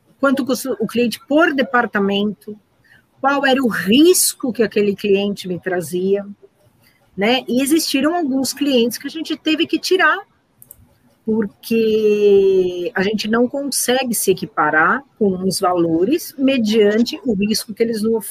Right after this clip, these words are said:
nos oferecem. Então, eu acho que o principal que o empresário contábil hoje ele tem que pensar é o seguinte: o que eu quero pro meu negócio? Independente dos outros escritórios aonde estão chegando, o que eu quero pro meu negócio, o que eu tenho capacidade de fazer,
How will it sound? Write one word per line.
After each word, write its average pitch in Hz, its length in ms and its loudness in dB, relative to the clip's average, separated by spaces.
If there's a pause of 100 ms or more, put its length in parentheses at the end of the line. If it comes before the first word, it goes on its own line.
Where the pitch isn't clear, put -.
nos 208 200 -4
oferecem. 190 600 -2 (480)
Então, 247 220 2
eu 226 120 2
acho 220 200 -2
que 226 80 -6
o - 20 -4
principal 233 840 -4
que - 100 -12
o 214 60 -2
empresário 196 540 -2
contábil 175 500 -4
hoje 165 180 -4
ele 160 120 -12
tem 165 180 -8
que - 80 -16
pensar 143 320 -8
é 220 40 0
o 214 60 -2
seguinte: 156 420 -6 (300)
o 170 60 -16
que - 140 -4
eu 277 120 -4
quero 247 300 2
pro 226 120 0
meu 220 160 0
negócio? 170 640 0 (1040)
Independente 240 840 0
dos 233 280 -4
outros 262 420 0
escritórios 185 720 -2
aonde 175 240 -6
estão 160 240 -8
chegando, 180 680 0
o 190 80 -6
que - 140 -4
eu 175 80 0
quero 170 260 -4
pro 165 140 -12
meu 160 100 -6
negócio, 156 600 -2
o 190 80 -10
que - 80 -2
eu 190 60 0
tenho 190 240 -2
capacidade 190 920 -2
de 160 120 -8
fazer, 165 520 4